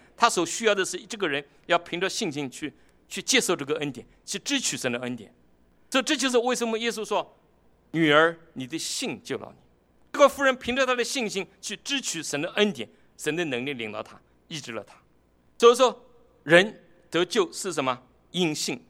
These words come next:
称义，因信得拯救。这个妇人因着信，她得了拯救。她不只是身体得了拯救，而且是她的因着信，她能得洁净，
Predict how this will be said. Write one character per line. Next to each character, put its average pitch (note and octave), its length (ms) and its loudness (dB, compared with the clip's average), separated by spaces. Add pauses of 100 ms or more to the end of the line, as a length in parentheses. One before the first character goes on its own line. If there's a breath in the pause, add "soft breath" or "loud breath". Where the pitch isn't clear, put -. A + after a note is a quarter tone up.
(280)
称 D3+ 200 -10
义， B2 160 -10 (120)
因 F3 180 -2
信 E3 160 -8
得 A#2 140 -10
拯 A2 200 -16
救。 - 140 -20 (340)
这 B3 80 -10
个 A#3+ 80 2
妇 A#3 120 0
人 A3 200 6
因 G#3+ 80 -2
着 G#3 120 2
信， A3 280 -4 (320)
她 D#3 120 -4
得 B2 140 -6
了 C#3 100 -2
拯 G#2+ 200 -12
救。 A2 160 -16 (540)
她 - 100 6
不 - 120 0
只 G#3+ 160 -2
是 A#3 140 -6
身 D4 260 2
体 F#3 140 -8
得 F3 140 -2
了 F3 80 2
拯 C#3 180 -4
救， D3+ 120 0
而 E3 140 0
且 F3+ 120 -4
是 E3+ 120 -8
她 F3 100 2
的 F3 120 -2 (180 soft breath)
因 F#3+ 100 -2
着 F#3+ 100 2
信， F3+ 360 -2 (160)
她 D#3+ 120 2
能 D#3 200 2
得 C3+ 160 0
洁 C#3+ 180 -4
净， D#3 220 -8